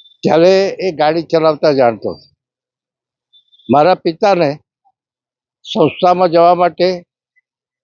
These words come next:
સોસાયટીથી સત્યાગ્રહ છાવણી જવામાં પા-, લગભગ અઢી કિલોમીટરનું અંતર એ ગાડી લઈને જતા. ડ્રાઈવર મોડો આવે એટલે આ અમિતનો ઉપયોગ એ કરતા અને ઉપયોગ કરતા એની સાથે અમિતને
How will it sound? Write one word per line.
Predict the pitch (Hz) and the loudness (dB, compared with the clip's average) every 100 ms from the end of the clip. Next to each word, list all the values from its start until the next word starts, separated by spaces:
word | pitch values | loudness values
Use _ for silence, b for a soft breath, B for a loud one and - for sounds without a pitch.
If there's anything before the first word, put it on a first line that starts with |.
| _ - | _ -4
સોસાયટીથી | 156 147 214 180 185 165 165 175 180 240 _ _ | -2 0 0 -2 -2 -2 0 0 -2 -8 _ _
સત્યાગ્રહ | 135 - 170 151 175 | -10 -4 -2 0 0
છાવણી | 151 139 151 156 | 0 0 0 0
જવામાં | 160 165 165 165 | 2 2 0 -2
પા-, | - - _ _ _ - | -4 -14 _ _ _ -6
લગભગ | 147 165 | -2 2
અઢી | 170 147 170 | 2 2 0
કિલોમીટરનું | 175 165 170 165 180 170 170 | 0 0 0 0 -2 0 0
અંતર | 165 208 185 | 0 0 0
એ | 175 | 0
ગાડી | 156 160 180 | 0 0 0
લઈને | 156 151 143 | 0 -2 -2
જતા. | 156 - 98 - _ _ _ _ _ _ - | -4 -4 -8 -10 _ _ _ _ _ _ -6
ડ્રાઈવર | 131 170 180 208 | -2 0 2 0
મોડો | 196 196 220 | 0 2 4
આવે | 214 170 147 123 _ _ _ _ _ _ | 4 2 0 -8 _ _ _ _ _ _
એટલે | 165 170 190 | -10 -4 0
આ | 175 | 0
અમિતનો | 160 208 180 202 | -2 -6 -4 -2
ઉપયોગ | 180 156 180 160 | -2 -2 -2 0
એ | 165 147 | -2 -2
કરતા | - - 156 - 135 98 _ _ _ _ - | -8 -6 -6 -4 -6 -6 _ _ _ _ -2
અને | 165 | 0
ઉપયોગ | 180 135 196 208 | 0 -2 -2 -2
કરતા | 196 202 175 190 | 0 -6 0 0
એની | 185 175 | 0 -2
સાથે | 170 165 196 | -2 -2 0
અમિતને | 175 170 185 - 190 | 0 0 -4 -2 0